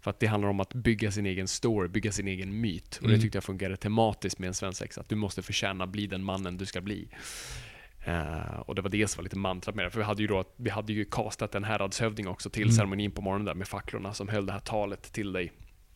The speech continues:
Speaker 1: Om just att förtjäna. Du, alltså att vi har bara män med titlar nu, men ingen har förtjänat dessa titlar. Du måste förtjäna titeln att bli man och allt det där. Eh, så det var ju byggt utifrån bara Vasa-myten. Vasa bygger sin egen myt,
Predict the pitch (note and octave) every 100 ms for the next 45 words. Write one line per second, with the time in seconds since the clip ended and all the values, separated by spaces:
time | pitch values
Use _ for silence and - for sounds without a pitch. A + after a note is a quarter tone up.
0 | - - - - - - - G#2+ G2 E2
1 | - A2 A2+ G2 F2+ F2+ A2 A2+ C#2 -
2 | - - - - - - - - - -
3 | - G#2 F#2+ F#2 G2 F2+ F#2+ G2 - C3+
4 | - A2 F#2+ F2+ E2+ G2 F#2+ F#2 F#2+ G2
5 | F#2+ E2+ - F2+ F#2 G2 - F#2 G2+ F#2+
6 | - G2 - F#2 F2+ - G2+ E2+ E2+ F2+
7 | E2 D2+ C#2+ E2+ - - - - - -
8 | - - - - - G#2+ G#2 F2+ F2 F2
9 | - G2+ - B2+ C3 A#2+ C3+ - - G#2
10 | F2+ F2+ F#2+ F2+ - G2+ G#2 A2 - F2+
11 | F#2+ G#2+ G2+ A2 G#2+ G#2+ G2+ G2+ G2+ F#2+
12 | F#2+ F#2+ -